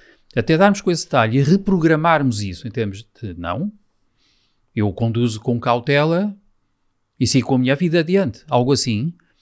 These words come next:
Até isso ser feito, ele continuava com o medo. Depois de ser feito, o medo desapareceu.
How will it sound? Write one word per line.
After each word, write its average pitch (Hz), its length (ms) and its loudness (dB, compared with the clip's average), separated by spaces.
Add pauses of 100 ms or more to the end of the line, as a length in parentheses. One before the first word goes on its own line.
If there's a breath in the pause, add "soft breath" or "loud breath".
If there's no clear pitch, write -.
(500)
Até 151 180 2
isso 180 180 4
ser 143 160 0
feito, 98 400 -6
ele 127 120 -4
continuava 143 520 -4
com 160 120 -8
o 160 40 -6
medo. 135 240 -4 (460)
Depois 180 380 6
de - 60 -4
ser 135 200 0
feito, 95 440 -6
o 123 40 -4
medo 127 180 0
desapareceu. 120 520 -8